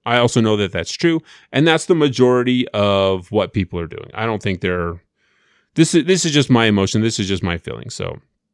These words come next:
again, we never tell people what they should feel or how they should, how they should act. But that's just kind of been my thought. It's like,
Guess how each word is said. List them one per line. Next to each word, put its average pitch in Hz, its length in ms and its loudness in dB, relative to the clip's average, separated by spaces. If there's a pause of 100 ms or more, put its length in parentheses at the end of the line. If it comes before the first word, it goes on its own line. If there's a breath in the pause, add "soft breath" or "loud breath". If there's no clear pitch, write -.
(360)
again, 110 300 2
we 101 100 0
never 107 180 0
tell 101 160 -2
people 90 260 -4
what 87 120 -4
they 92 100 -4
should 85 200 -8
feel 85 380 -4
or 85 180 -6
how 82 140 -6
they 82 100 -8
should, - 240 -12 (160)
how 85 200 -10
they 85 120 -6
should - 180 -12
act. - 220 -16 (440 soft breath)
But 131 120 0
that's 185 200 4
just 196 220 0
kind 165 160 2
of 156 60 -2
been 139 120 2
my 120 120 0
thought. 98 220 -4
It's - 120 -12
like, 104 300 -8